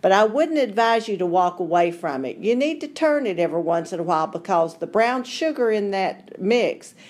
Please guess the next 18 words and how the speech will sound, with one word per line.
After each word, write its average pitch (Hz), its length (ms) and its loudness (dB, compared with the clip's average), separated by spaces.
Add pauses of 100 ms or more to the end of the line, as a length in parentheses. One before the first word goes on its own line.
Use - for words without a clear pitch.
(300)
can 294 240 2
burn 214 380 4
if 151 160 -8
you're 175 80 0
not 165 260 0
careful, - 480 -4 (340)
but 170 320 2
it 170 580 2 (380)
is 151 580 2 (340)
fabulous. 120 1200 -4 (420)
So 277 240 6
cheers 247 580 0
to 175 140 -4
a 160 80 2
great 220 460 2
cup 226 240 -2
of 175 160 -4
joe, 247 420 0